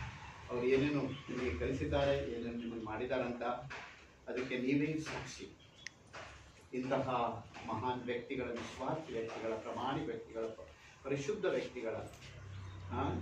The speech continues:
ಮತ್ತು ಸರಳ ವ್ಯಕ್ತಿಗಳ ನೆರಳಲ್ಲಿ ನಾವು ಯಾವಾಗ ಜೀವಿಸುತ್ತೇವೆಯೋ ಮತ್ತು ಅವರ ನೆರಳಲ್ಲಿ ನಾವು ಯಾವಾಗ ಬೆಳೆಯಲು, ಆ, ಪ್ರಯತ್ನಿಸುತ್ತೇವೆ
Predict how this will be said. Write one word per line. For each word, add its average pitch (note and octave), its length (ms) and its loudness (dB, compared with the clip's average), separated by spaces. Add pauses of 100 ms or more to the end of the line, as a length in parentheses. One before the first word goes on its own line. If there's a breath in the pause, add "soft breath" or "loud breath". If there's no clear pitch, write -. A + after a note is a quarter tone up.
(300)
ಮತ್ತು C#3 200 -2
ಸರಳ G3 340 4
ವ್ಯಕ್ತಿಗಳ - 460 2
ನೆರಳಲ್ಲಿ D#3 640 4 (1040)
ನಾವು - 280 4
ಯಾವಾಗ - 280 6 (680)
ಜೀವಿಸುತ್ತೇವೆಯೋ D3+ 800 4
ಮತ್ತು C3+ 240 2
ಅವರ C3 220 4
ನೆರಳಲ್ಲಿ D3+ 520 4
ನಾವು B2+ 240 2
ಯಾವಾಗ B2+ 320 4
ಬೆಳೆಯಲು, - 680 2 (600)
ಆ, - 180 -2
ಪ್ರಯತ್ನಿಸುತ್ತೇವೆ C#3+ 1000 2